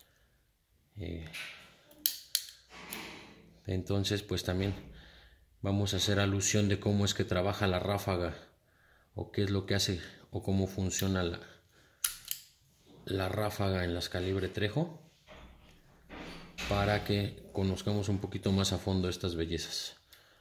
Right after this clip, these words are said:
Un arma de muy buena calidad, de muy, eh, buen material. Eh, a mí en lo personal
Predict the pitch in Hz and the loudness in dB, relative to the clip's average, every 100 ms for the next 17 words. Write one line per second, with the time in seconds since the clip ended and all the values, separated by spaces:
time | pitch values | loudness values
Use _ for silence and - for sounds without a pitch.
0 | _ - 107 104 101 98 90 104 117 110 | _ -2 2 4 4 4 4 4 6 6
1 | 110 107 104 90 90 101 113 - - - | 4 4 2 0 2 2 0 -2 -16 -20
2 | _ _ _ _ _ _ _ - 92 87 | _ _ _ _ _ _ _ -8 -2 0
3 | 92 98 104 107 104 92 80 - _ - | 2 2 4 2 2 0 -4 -12 _ -12
4 | 104 117 - - - 101 107 104 104 104 | -10 -10 -16 -20 -10 0 2 4 2 2
5 | 92 107 120 - - - - _ _ _ | 4 4 2 -4 -16 -20 -20 _ _ _
6 | - - _ 95 85 82 85 80 - - | -20 -20 _ -6 -2 -2 -4 -10 -18 -20
7 | - - 95 92 98 95 95 - 92 95 | -20 -8 -2 2 2 0 -2 -2 0 0